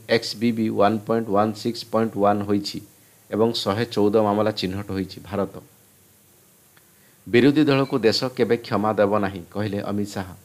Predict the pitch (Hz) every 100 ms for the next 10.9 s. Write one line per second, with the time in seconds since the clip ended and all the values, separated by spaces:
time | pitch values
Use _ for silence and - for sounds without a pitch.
0 | _ _ _ _ _ _ _ _ _ _
1 | _ _ _ _ _ - 92 127 147 135
2 | 139 143 127 104 127 127 120 107 123 117
3 | 117 117 110 101 104 156 - - - 131
4 | 117 117 113 98 120 113 113 107 107 101
5 | 113 110 104 113 104 98 104 - - 101
6 | - 87 - _ _ _ _ _ _ _
7 | _ _ - _ _ _ _ _ _ _
8 | _ _ - 113 - 147 143 117 107 120
9 | 139 110 120 120 123 117 - 170 127 110
10 | 110 120 113 110 98 117 127 98